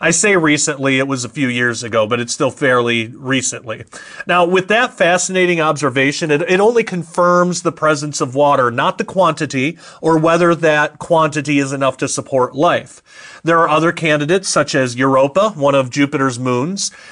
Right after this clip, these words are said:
On September twenty-sixth, twenty sixteen,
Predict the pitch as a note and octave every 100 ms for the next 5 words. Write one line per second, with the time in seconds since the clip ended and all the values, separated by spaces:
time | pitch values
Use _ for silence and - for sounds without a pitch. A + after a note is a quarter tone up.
0 | - D#3 D#3 D#3 C#3+ E3 - E3 D#3+ D3+
1 | D#3+ D#3 C#3+ - D#3+ - - E3 D3 -
2 | C#3 - - F#3+ C#3+ E3